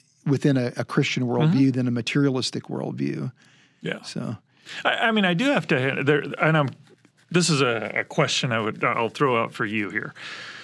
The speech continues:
Speaker 2: So there's a part to where, as Christians, I mean, <laughs> I'll be obnoxious in the way I say it. As Christians, we get the easy out.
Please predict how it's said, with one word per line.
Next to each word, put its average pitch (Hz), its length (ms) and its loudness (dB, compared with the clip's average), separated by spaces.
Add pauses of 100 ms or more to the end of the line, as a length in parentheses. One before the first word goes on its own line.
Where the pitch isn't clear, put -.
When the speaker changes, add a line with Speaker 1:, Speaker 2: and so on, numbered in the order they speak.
(120)
Speaker 2:
So 160 640 2 (920)
there's 190 280 6
a 147 100 2 (640)
part - 340 -2
to 139 140 0
where, 113 580 2
as 113 200 0
Christians, 123 640 0
I 127 40 2
mean, 123 280 -2
<laughs> - 1700 -18
I'll 139 100 2
be 160 180 4
obnoxious 113 540 -2
in 113 60 -2
the 104 80 -4
way 101 100 2
I 92 60 -2
say - 140 -6
it. - 120 -10
As 71 100 -2
Christians, 185 400 2
we 170 120 4
get 175 120 2
the 143 80 -2
easy 117 320 2
out. - 220 -8